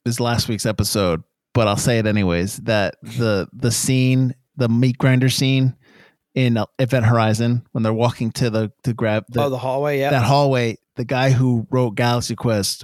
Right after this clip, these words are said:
Speaker 1: watched that move, watched Event Horizon, and used that for that li-, the ch-, boom, boom, when they have
Speaker 2: Yep.
Speaker 1: the, yeah.
Speaker 2: He's like, "It looks like meat grinders."
Speaker 1: So there's a little bonus. Excuse me. There's a little bonus for last episode. Sorry, but back to this
Speaker 2: <laughs>
Speaker 1: one.
Speaker 2: Throw it in.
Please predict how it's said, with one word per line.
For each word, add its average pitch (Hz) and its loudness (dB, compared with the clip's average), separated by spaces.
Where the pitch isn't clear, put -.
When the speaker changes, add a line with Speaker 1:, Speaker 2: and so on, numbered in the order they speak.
Speaker 1:
watched 113 -6
that 113 -2
move, 113 -4
watched 107 -4
Event 107 -2
Horizon, 120 -2
and 110 -2
used 110 -2
that 104 -2
for 120 -6
that 107 -10
li-, 123 -10
the 113 -12
ch-, - -10
boom, 156 -4
boom, 156 -6
when 139 -6
they 131 -2
have 131 -4
Speaker 2:
Yep. 165 2
Speaker 1:
the, 143 -2
yeah. 117 -2
Speaker 2:
He's 156 -2
like, 165 0
"It - -2
looks 208 -4
like 190 -4
meat 262 -4
grinders." 117 -6
Speaker 1:
So 135 0
there's 147 4
a 165 0
little 170 2
bonus. 160 -2
Excuse 147 2
me. 104 0
There's 127 0
a 147 -2
little 156 4
bonus 139 2
for 120 -10
last 113 -6
episode. 85 -10
Sorry, 98 -4
but 113 -8
back 165 0
to 151 -2
this 123 -6
Speaker 2:
<laughs> - -
Speaker 1:
one. 247 -4
Speaker 2:
Throw 180 -2
it 180 0
in. 139 -2